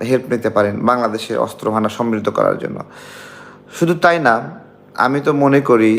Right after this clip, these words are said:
যে রাষ্ট্র হিসেবে বাংলাদেশ তার সার্বভৌমত্বর যেহেতু সংকট তৈরি হয় মাঝে মাঝেই, ভারত যেহেতু ষড়যন্ত্র করে, আমাদের অ্যাটমিক পাওয়ারটা পাওয়া খুবই জরুরি। হ্যাঁ, এটা আমি মনে করি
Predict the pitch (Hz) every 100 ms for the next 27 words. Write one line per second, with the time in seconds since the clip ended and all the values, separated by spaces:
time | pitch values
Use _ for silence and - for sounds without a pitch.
0 | 110 110 107 104 107 - - - 110 117
1 | - 127 127 127 131 120 110 117 117 104
2 | 110 110 - - - - - 113 - 127
3 | 123 123 123 123 123 123 131 117 123 120
4 | 123 131 123 120 123 - 120 113 117 113
5 | 113 107 113 104 104 104 104 113 110 117
6 | 113 127 117 117 113 - 110 107 - -
7 | - - - - - 135 147 160 - -
8 | - 139 139 139 135 - 123 123 120 -
9 | 117 113 107 - 139 131 110 107 104 101
10 | - - - - - - - 85 82 -
11 | - - 131 160 165 - - - - -
12 | - 123 131 113 123 143 120 107